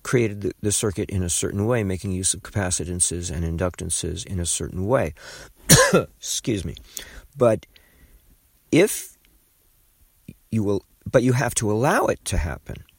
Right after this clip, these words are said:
So you encourage it with the formation, the geo-, geometric formation of the circuit, but you allow it to happen because you don't get in the way. One of the analogous terms of a voltage source, such as a battery or a generator, is a voltage regulator.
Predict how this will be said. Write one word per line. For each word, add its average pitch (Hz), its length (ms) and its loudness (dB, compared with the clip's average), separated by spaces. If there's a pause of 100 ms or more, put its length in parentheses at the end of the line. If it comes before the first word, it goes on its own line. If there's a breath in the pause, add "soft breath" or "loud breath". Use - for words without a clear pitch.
(1000 loud breath)
So - 160 2
you 110 140 4
encourage 196 540 2
it - 100 -2
with 131 140 0
the 110 80 0
formation, 127 580 0
the 104 120 0
geo-, 123 440 2
geometric 123 500 -2
formation 113 460 -2
of 92 60 -4
the 95 60 -2
circuit, 120 360 -2
but 90 160 -2 (400 loud breath)
you 95 180 0
allow 107 420 2
it 208 120 -2
to 98 120 0
happen 85 440 -6
because 87 400 -6
you 85 80 -6
don't 107 460 -4
get 98 220 -4
in 92 180 -6
the 87 80 -6
way. 78 380 -6 (420 loud breath)
One 110 160 2
of 160 80 -2
the 160 100 2
analogous 113 580 0
terms 101 520 -2
of 87 200 -2
a 87 80 -4
voltage 98 460 -2
source, 113 400 -2
such - 260 -6
as 73 100 -10
a 78 60 -6
battery 67 460 -4
or 73 140 -6
a 60 60 -8
generator, 80 600 -4
is 104 140 -2
a 107 40 -2
voltage 80 480 -8
regulator. - 800 -6